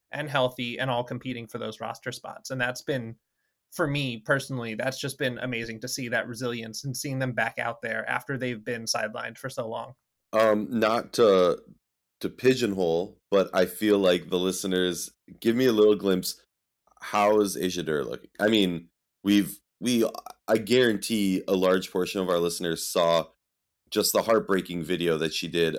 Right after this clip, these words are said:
Speaker 2: on Instagram Live a while back where she was talking about, or maybe it was an interview or something, where she was talking about how hard it was,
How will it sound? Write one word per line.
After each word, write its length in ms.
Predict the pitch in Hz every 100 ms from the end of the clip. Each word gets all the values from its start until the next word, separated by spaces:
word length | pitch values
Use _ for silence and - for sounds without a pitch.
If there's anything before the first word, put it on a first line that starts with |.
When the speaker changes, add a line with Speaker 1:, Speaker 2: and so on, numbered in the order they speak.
| -
Speaker 2:
on 400 | 82 80 78 - 90
Instagram 500 | 90 - 82 82 78
Live 520 | 80 80 78 76 - _ _ -
a 60 | 85
while 340 | 82 85 82
back 340 | 76 78 78
where 80 | 80
she 160 | 78 85
was 100 | 78
talking 380 | - 76 76 78
about, 320 | 73 78 -
or 140 | 92 85
maybe 200 | 85 85
it 40 |
was 120 | 82
an 80 | 76
interview 380 | 80 78 76 73
or 60 |
something, 460 | 71 - 104 107 98 - _ _ -
where 300 | 98 92 87
she 140 | -
was 140 | 90
talking 280 | - 90 85
about 340 | 90 82 80 - _ _ _
how 160 | 98 92
hard 240 | 98 95
it 100 | 90
was, 320 | 85 85 -